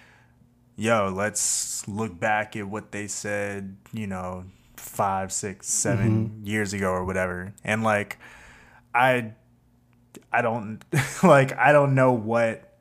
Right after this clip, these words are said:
Speaker 1: uh, you know, what purpose, <laughs>
Speaker 2: Yeah.
Speaker 1: like, it
Speaker 2: See,
Speaker 1: kinda holds.
Speaker 2: when I, what I thought the reason was, like,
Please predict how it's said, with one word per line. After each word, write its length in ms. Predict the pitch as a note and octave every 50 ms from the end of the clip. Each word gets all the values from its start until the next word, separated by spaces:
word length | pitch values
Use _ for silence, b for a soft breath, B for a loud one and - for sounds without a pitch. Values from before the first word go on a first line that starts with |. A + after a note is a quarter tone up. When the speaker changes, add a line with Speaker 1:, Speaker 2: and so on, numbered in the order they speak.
| _ _
Speaker 1:
uh, 720 | - - A2 G#2+ G#2+ G#2 G#2 G#2 G2+ G2+ G2 G2 G#2 G#2+ A2 - _ _ _ _ b b b b b b b b b b
you 80 | A#2 A#2
know, 120 | A2+ G#2+
what 260 | G2 G2 F2 - -
purpose, 680 | - - - E3+ F#3+ F#3+ - G#2+ G2 G2 - - - -
<laughs> 20 |
Speaker 2:
Yeah. 260 | C#3 C#3+ C#3 B2+ A#2+
Speaker 1:
like, 380 | C3+ G3 F3+ D#3 C3+ D#3+ D3 -
it 120 | C#3+ C3
Speaker 2:
See, 120 | - - D3+
Speaker 1:
kinda 200 | C3+ B2+ A2 G#2
holds. 580 | - A#2 A2+ B2 C#3 D3+ D#3+ D#3+ E3 - - D#3
Speaker 2:
when 120 | D#3 F3
I, 60 | F#3+
what 180 | - - D3 F3
I 80 | G#3+ C4+
thought 380 | C4 - F#3+ G3+ G3 F#3+ - - - - b b b b b b b b b b b b _ _ -
the 100 | - - D3+
reason 280 | E3+ E3+ D#3 D#3 C#3+
was, 200 | C#3 C3+ C3+ C3
like, 200 | C#3+ B2+ - -